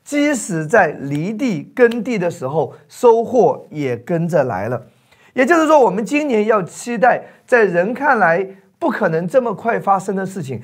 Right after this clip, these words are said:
在人看来不可能，啊，有，有重叠、有交集的事情，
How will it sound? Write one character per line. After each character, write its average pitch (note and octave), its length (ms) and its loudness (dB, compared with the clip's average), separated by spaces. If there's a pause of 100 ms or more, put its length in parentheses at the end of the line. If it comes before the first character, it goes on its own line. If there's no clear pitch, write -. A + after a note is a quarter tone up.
(160)
在 C4+ 160 6
人 G#3+ 400 -2
看 C#4 240 0
来 G3 200 4
不 C4 200 -4
可 G3+ 280 -2
能， D#3+ 420 -2 (460)
啊， E3 340 4 (520)
有， E3+ 360 0
有 E3+ 280 0
重 F3 360 -4
叠、 F#3 280 2
有 D#3+ 180 -2
交 A3+ 340 2
集 D3+ 180 -10
的 E3+ 140 -4
事 E3+ 220 -8
情， C3 200 -8